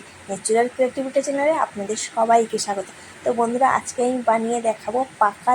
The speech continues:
তাল দিয়ে রসালো মালপোয়া। খেতে যেমন হয় অসাধারণ, টেস্ট হয় কিন্তু দুর্দান্ত। আপনারা ভিডিওটা স্কিপ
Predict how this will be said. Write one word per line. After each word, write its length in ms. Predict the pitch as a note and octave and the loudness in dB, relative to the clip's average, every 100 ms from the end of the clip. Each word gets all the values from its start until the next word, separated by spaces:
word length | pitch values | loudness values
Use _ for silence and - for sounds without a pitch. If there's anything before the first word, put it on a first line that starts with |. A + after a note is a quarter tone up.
| A#3+ | 2
তাল 200 | A3+ G#3 G#3+ A3 | 4 4 4 -4
দিয়ে 220 | A#3+ D4 - - - | -4 -4 -6 -16 -4
রসালো 560 | G#3 G#3+ - - B3+ C4+ B3+ | 2 2 2 2 4 4 2
মালপোয়া। 540 | G#3+ G3 G3+ - G3+ G3+ - - - | 0 0 -2 -4 -2 -2 -4 -20 -10
খেতে 360 | - A3+ - A#3+ G#3 | -2 -2 2 0 2
যেমন 380 | G3+ F#3+ G#3+ B3 B3+ | 0 2 2 0 0
হয় 220 | - C#4 D4+ | 4 4 4
অসাধারণ, 600 | - G#3+ - A#3+ C#4 C#4 D#4+ D#4 | 0 0 2 4 4 2 0 -4
টেস্ট 320 | G#3+ A3 - - | 0 0 0 -2
হয় 160 | C#4 | -2
কিন্তু 260 | C#4 D4 D#4 A3 | -2 -6 -4 -2
দুর্দান্ত। 680 | G#3+ G3 - B3 A#3+ G#3+ - G3 - - - - G3+ _ _ _ _ _ - - - | -4 -6 0 2 4 2 0 -2 -2 -10 -20 -18 -18 _ _ _ _ _ -20 -8 -6
আপনারা 380 | A3 A#3 B3 C#4 C#4 | -6 -6 -2 0 0
ভিডিওটা 460 | C4+ G#3+ A#3 C4 | -4 -4 -2 -2
স্কিপ 440 | C#4+ - - C4 | -4 -8 -10 -8